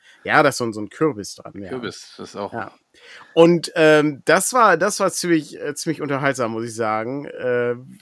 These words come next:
Speaker 1: weil er, ähm, dann zusammen mit, äh, mit seiner Truppe sozusagen auch den Yeti geguckt hat und, äh, Gott, oh Gott, das war,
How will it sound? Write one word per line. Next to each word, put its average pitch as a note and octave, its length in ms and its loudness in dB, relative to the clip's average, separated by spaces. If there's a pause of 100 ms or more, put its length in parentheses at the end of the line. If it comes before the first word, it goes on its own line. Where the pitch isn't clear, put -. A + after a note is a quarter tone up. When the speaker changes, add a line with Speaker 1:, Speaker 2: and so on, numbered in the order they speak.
(140)
Speaker 1:
weil A#2+ 560 -4
er, A2+ 720 -4
ähm, A2 600 -8
dann A2 200 -8
zusammen A#2 600 -8
mit, A2 320 -12
äh, G#2 300 -8
mit A2 220 -14
seiner G#2 180 -10
Truppe G#2+ 300 -16
sozusagen G2+ 480 -12
auch - 160 -20
den G2 160 -14
Yeti G2+ 320 -10
geguckt G2+ 400 -14
hat G2+ 160 -10
und, - 300 -20
äh, F#2 160 -14 (100)
Gott, - 220 -14
oh - 60 -20
Gott, - 180 -20
das - 240 -18
war, - 200 -20